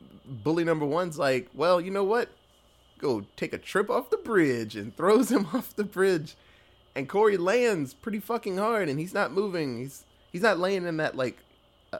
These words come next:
Family Guy position, but it's kinda close. And the bullies scoot off. So as he is sitting unconscious under the bridge, he gets dragged away by an unseen figure. The homeless guy down there sees it happening, and he's like,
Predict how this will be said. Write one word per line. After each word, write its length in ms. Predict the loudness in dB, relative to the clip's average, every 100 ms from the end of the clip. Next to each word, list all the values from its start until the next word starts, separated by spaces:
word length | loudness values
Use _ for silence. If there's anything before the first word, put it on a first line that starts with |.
| -4
Family 260 | 0 0 2
Guy 160 | 2 2
position, 540 | 0 -2 -4 -4 -4
but 200 | -2 -4 -6
it's 100 | -6
kinda 240 | -4 -4
close. 480 | -2 0 0 -2 -10 _ _ _ _ -4
And 140 | -2
the 40 | 0
bullies 280 | 0 0
scoot 240 | -6 -4 0
off. 380 | 2 0 -6 -20 _ _ _ _ _
So 180 | -6 -2
as 300 | 2 2 0
he 200 | -4 -2
is 120 | -2 -4
sitting 360 | -8 -6 -4
unconscious 560 | -4 -4 -4 -4 -4 -4
under 240 | -2 -2
the 120 | -2 0
bridge, 500 | 4 6 4 0 -12 -20 -20 _ _ -10
he 80 |
gets 200 | -6 -6
dragged 320 | -2 0 0 0
away 240 | 0 0
by 240 | -2 -4 -4
an 140 | -4 -6
unseen 680 | -6 -6 -6 -4 -4 -6 -8
figure. 460 | -8 -6 -6 -6 -10 _ _ _ -8
The 60 |
homeless 260 | -4 -2 -2
guy 160 | 0
down 240 | 0 0 0
there 120 | -2
sees 300 | -4 -6 -4
it 200 | -6 -6
happening, 480 | -4 -4 -4 -8 -8
and 80 | -6
he's 140 | -2
like, 160 | -2